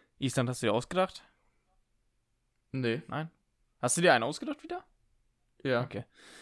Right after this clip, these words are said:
Speaker 1: Äh, also n-, Island ist es nicht. Norwegen, Schweden oder Finnland? Finnland ist es, glaub ich, auch nicht. Dafür ist es zu dunkel und keine Ahnung.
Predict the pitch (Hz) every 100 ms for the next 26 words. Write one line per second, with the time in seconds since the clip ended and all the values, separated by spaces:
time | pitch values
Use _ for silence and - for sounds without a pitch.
0 | - - _ _ _ 139 127 123 120 123
1 | 131 131 - 165 170 165 123 - - 113
2 | 101 - - - 120 131 151 190 185 196
3 | 180 170 - 147 143 131 - 113 101 101
4 | - - _ _ _ _ _ _ _ _
5 | _ _ _ _ - - 143 165 127 -
6 | 123 110 95 101 104 95 107 120 101 -
7 | 113 123 117 135 113 101 104 - - _
8 | _ _ _ _ _ _ _ _ _ _
9 | _ _ _ _ - _ - 95 92 95